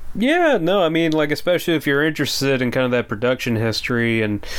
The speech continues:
like I said, you know, it was, uh, just kind of interesting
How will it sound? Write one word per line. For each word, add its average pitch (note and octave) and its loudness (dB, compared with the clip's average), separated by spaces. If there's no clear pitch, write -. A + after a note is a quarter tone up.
like B2+ -2
I B2 0
said, B2 0
you A#2 0
know, A2 0
it A2+ 0
was, - -2
uh, C#3 -2
just C3+ -4
kind D#3 0
of B2+ -2
interesting B2 -2